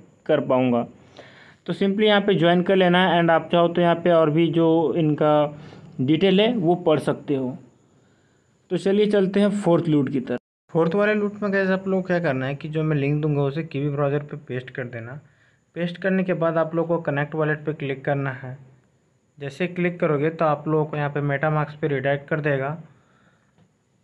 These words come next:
Then गाइस यहाँ पे आप लोग पासवर्ड डाल के ओपन कर ले-, लेना। And उससे पहले गाइस आप लोगों को यहाँ पे इस पे क्लिक करके आप लोगों को यहाँ पे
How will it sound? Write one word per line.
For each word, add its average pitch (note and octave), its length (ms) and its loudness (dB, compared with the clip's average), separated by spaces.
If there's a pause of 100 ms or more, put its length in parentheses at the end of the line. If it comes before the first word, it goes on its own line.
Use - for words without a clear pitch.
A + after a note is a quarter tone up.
(120)
Then F3+ 220 -2
गाइस F3+ 180 2
यहाँ E3+ 200 2
पे F3 140 -2
आप D3+ 400 0
लोग D#3+ 200 -2
पासवर्ड D3+ 360 0
डाल D3 180 0
के D3+ 100 -4
ओपन D#3 420 -2
कर E3+ 160 0
ले-, C#3 400 -2
लेना। D3 640 -6
And C#3 220 -2 (1600)
उससे F3 240 0
पहले G#3 360 2
गाइस F#3+ 200 4
आप F3 200 2
लोगों F3 180 4
को F3 80 2
यहाँ D3 320 2
पे F3+ 300 2 (160)
इस D3+ 100 -6
पे - 180 -6
क्लिक D3+ 360 -4
करके C#3 280 -2
आप E3 340 -4
लोगों F3 140 2
को F3+ 160 0
यहाँ D#3 300 2
पे F3 220 0